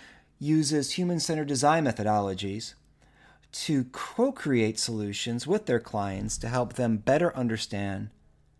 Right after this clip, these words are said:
their complex environments and then design approaches to develop better experiences. So they're very much in this realm of participatory design or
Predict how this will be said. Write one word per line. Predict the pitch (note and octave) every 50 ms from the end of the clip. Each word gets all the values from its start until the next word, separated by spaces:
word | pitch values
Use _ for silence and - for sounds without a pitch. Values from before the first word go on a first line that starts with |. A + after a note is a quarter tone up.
| _ _ _ _ _ _ _
their | - A#2 B2 A#2 A2+ A2+
complex | - - D3+ D3 C#3 C3+ - C#3 B2+ B2+ -
environments | B2+ B2 A2 G#2+ G2 G2 G2 F#2+ F#2+ F#2 F#2 F#2 - - - - - - - - - - -
and | C3+ B2+ B2+
then | D#3 F3 G3
design | F#3 F3+ D#3+ E3 E3+ E3 D#3
approaches | C#3+ - - - A3+ A#3+ A#3 - - B2 A#2+ A#2+ B2 - -
to | - - - D#3
develop | D3 B2 C3 A#2+ A#2+ B2+ C3 - - -
better | G2 F#2+ G2 G2
experiences. | G#2 - - - E3+ E3 E3+ E3 D3 A#2+ - - - F#2 - - - - - -
So | - - - C#3+
they're | B2+ C3 B2+
very | A#2 C#3 D#3 D#3+ E3
much | E3 D#3+ D#3+ D#3 - -
in | C#3 C#3 C3+
this | C#3 C3+ - A#2+
realm | B2 B2 A#2+ A#2+ B2 B2 A#2
of | A2+ A2 G#2 - - - - - - - - - - _ - -
participatory | C3+ B2+ - C3 - - - B2+ B2+ - - B2 A#2 A#2+ A#2+ A#2 G#2+
design | A2+ G#2+ G2 F#2 A2+ A2 A2+ A2 G2+ F#2 F2 F2 E2+ - -
or | - A#2+ A2+ A2 G#2+ G#2 G#2 G2+